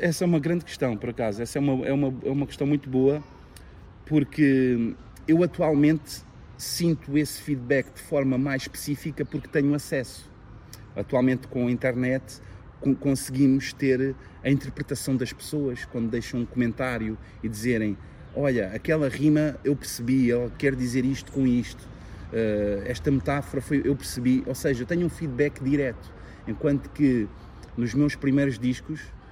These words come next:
ehm, não tinha tanto esse feedback direto, eh, de, de descodificação de, de algumas, de algumas rimas específicas. Eh, embora também seja sincero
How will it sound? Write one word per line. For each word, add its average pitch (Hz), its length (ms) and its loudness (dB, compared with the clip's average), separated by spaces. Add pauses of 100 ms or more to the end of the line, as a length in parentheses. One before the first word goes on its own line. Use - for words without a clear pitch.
(280)
ehm, 120 800 0 (520)
não 139 340 6
tinha 143 320 2
tanto 139 320 0
esse 131 180 -2
feedback 120 460 -2
direto, 113 420 -4 (220)
eh, - 40 -10 (600)
de, 127 280 2
de 165 500 0
descodificação 170 1080 0
de, 123 400 0 (460)
de 123 80 0
algumas, 139 400 2
de 127 200 -4
algumas 131 360 2
rimas 120 380 0
específicas. - 680 -6 (640)
Eh, 104 240 -2
embora 156 320 4
também 156 220 2
seja 147 320 0
sincero 143 680 -2